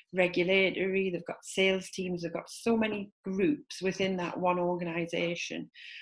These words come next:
Um, and even Givaudan has their own perfumery school. Um, so you've probably heard the whole, um, there's less, uh, astronauts,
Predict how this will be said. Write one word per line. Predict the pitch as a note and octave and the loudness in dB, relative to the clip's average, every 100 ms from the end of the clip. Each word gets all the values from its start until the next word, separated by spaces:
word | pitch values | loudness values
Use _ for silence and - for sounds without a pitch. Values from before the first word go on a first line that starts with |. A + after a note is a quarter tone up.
| - E3 | -6 0
Um, | F3 E3+ - | 2 2 0
and | F#3 G#3 | 0 0
even | G#3+ | 0
Givaudan | F#3+ F#3 F#3 F3+ F3 F3 | -2 -2 -2 -2 -2 -2
has | F3 F3 | -2 0
their | F3 | 2
own | E3+ E3 | 2 -2
perfumery | E3+ F#3 F#3 F3 E3 | -4 -2 0 0 -2
school. | - - D#3 E3+ E3 D3+ - | -6 -6 -4 -4 -8 -12 -4
Um, | F3 E3 D#3+ - | 0 0 -2 -2
so | F#3 | 0
you've | F3+ | 0
probably | A3+ G3 F#3+ F#3 | -2 -2 0 0
heard | F3 F#3+ F3+ F3 - | 4 6 6 4 0
the | F3 | 0
whole, | F3 E3+ E3+ E3+ - _ - - - - | 2 2 2 -2 -6 _ -20 -20 -20 -2
um, | E3+ E3+ E3+ D3 - - | 2 4 4 2 0 4
there's | F3 E3+ | 4 4
less, | - F3+ E3+ - - - - - | 2 4 4 2 -8 -10 -8 -2
uh, | E3+ E3 D#3+ - | 0 0 -2 -4
astronauts, | F3 - F3 E3+ E3 - - | -4 -4 0 2 2 0 -12